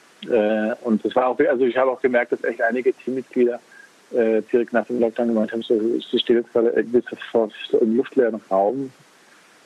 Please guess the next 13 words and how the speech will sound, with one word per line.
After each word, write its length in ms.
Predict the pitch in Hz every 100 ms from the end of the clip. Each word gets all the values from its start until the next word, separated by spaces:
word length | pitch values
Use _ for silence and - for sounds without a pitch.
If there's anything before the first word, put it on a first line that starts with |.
| -
äh, 120 | 117
vor 160 | -
der 180 | 123 120
Wand 260 | 110 113 131
und 140 | 120
wissen 320 | 120 120 135 127
nicht, 240 | 123 -
wie 80 | 123
sie 120 | 123
dagegen 400 | 120 123 120 117
donnern 280 | 107 104 107
konnten. 480 | - 110 104 - 107
Das 120 | 120